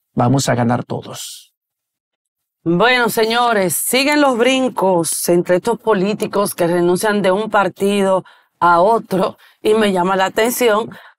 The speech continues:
Speaker 2: a tan solo faltando cuatro días para las elecciones presidenciales y congresuales del país. Señores, allí tenemos que otro tránsfugas en el día de ayer, Elías Cerrulle,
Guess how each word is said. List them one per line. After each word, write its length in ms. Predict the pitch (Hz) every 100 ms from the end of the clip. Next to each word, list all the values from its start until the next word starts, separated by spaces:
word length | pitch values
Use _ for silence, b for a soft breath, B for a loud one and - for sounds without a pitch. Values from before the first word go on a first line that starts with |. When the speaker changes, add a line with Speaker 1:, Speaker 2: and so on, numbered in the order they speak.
| _
Speaker 2:
a 120 | - 175
tan 200 | 185 180
solo 260 | 190 202
faltando 520 | 196 196 196 196 208
cuatro 600 | 160 208 226 233 254 240
días 800 | 240 196 208 190 156 131 - - -
para 280 | 165 165
las 180 | 170 165
elecciones 500 | 180 170 185 180 185
presidenciales 1000 | - 180 180 170 156 151 180 175 170 170 - B B
y 160 | - 180
congresuales 580 | 185 170 170 170 160 160
del 160 | 165
país. 220 | 160 147 143
Señores, 340 | 226 247 -
allí 220 | - 220 320
tenemos 1040 | 392 320 277 262 240 226 254 359 - - b b b b _
que 180 | 214 220
otro 300 | 247 302 302
tránsfugas 800 | 262 247 233 220 208 240 - -
en 160 | 185 190
el 100 | 185
día 160 | 202
de 60 | 233
ayer, 480 | 214 208 190 185 208 _ _ _
Elías 460 | 165 165 185 214 214
Cerrulle, 640 | 220 202 226 180 170 175